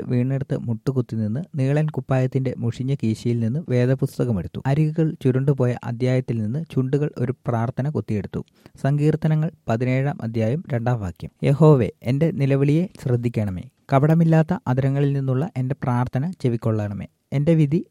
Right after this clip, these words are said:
നിന്റെ സന്നിധിയിൽ നിന്ന് പുറപ്പെടട്ടെ." അവൾ അറിഞ്ഞില്ല പ്രാർത്ഥനയുടെ ആ കനൽ നിലം കാലങ്ങൾക്ക് മുമ്പ് ഒരു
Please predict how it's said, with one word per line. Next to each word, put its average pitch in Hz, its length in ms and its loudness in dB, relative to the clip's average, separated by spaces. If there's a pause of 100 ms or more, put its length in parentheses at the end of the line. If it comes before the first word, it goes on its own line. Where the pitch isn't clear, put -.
(220)
നിന്റെ 143 240 0
സന്നിധിയിൽ 131 520 0
നിന്ന് 127 200 0 (300)
പുറപ്പെടട്ടെ." 113 500 -2 (400)
അവൾ 151 240 4
അറിഞ്ഞില്ല 135 500 2
പ്രാർത്ഥനയുടെ 143 680 0 (100)
ആ 123 100 -6
കനൽ 123 380 -2
നിലം 127 280 -2 (100)
കാലങ്ങൾക്ക് 147 560 2
മുമ്പ് 127 340 0
ഒരു 135 160 2